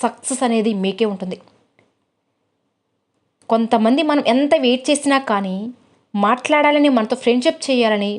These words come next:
బంధాన్ని కొనసాగించాలని కూడా ప్రయత్నాలు చేస్తూ ఉంటారండి. అటువంటి వ్యక్తులు ఇద్దరి ఆడ మనుషులు, ఒక మగ మనిషి మీ వెంట పడుతున్నారు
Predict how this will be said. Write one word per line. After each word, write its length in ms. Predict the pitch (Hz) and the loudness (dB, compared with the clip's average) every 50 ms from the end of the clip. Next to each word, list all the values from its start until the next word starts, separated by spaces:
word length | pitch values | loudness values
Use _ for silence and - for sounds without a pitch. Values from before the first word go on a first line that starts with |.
| 208 170 160 | -6 -2 -2
బంధాన్ని 400 | 185 180 208 226 233 254 254 254 254 240 | 0 0 0 2 2 2 0 0 2 2
కొనసాగించాలని 840 | 226 233 247 247 - 277 277 277 294 262 - - 262 254 240 220 226 | 0 0 0 -2 -2 -2 0 0 -2 -2 0 0 0 2 2 2 0
కూడా 120 | 240 233 - | 0 -2 0
ప్రయత్నాలు 380 | - 196 202 208 - 262 247 247 220 | 0 -2 0 0 -2 -2 -2 0 0
చేస్తూ 220 | 196 196 - - - - | -2 -2 -2 -8 -8 -6
ఉంటారండి. 360 | 208 190 196 185 185 185 190 - _ _ _ _ - - - - - - - 247 | -6 -4 -4 -4 -6 -6 -10 -12 _ _ _ _ -20 -20 -20 -20 -10 -2 0 0
అటువంటి 420 | 262 254 - 359 370 359 359 392 370 311 240 220 | 2 2 4 2 2 2 2 2 2 2 2 2
వ్యక్తులు 500 | 220 220 - - - 277 262 240 247 247 240 202 202 185 | 0 0 -4 -4 0 0 2 4 4 2 2 0 -2 -4
ఇద్దరి 280 | 180 190 226 233 240 226 - 190 190 | -2 0 2 2 0 0 0 0 0
ఆడ 120 | 185 202 220 220 226 | 2 2 2 2 2
మనుషులు, 280 | 226 226 226 - - 208 202 | 0 -2 -2 -4 -4 -4 -2
ఒక 100 | - 196 185 180 175 | -2 -4 -4 -2 -4
మగ 160 | 180 185 247 262 285 | -2 -2 0 0 0
మనిషి 280 | 294 294 285 - 294 285 277 254 226 | -2 -2 -4 -2 -2 -2 0 0 0
మీ 100 | 220 208 196 185 | 0 0 0 -2
వెంట 180 | 180 196 190 269 269 269 | -2 -2 -2 0 0 0
పడుతున్నారు 420 | 226 220 - 202 202 202 202 | 0 0 0 -2 0 2 2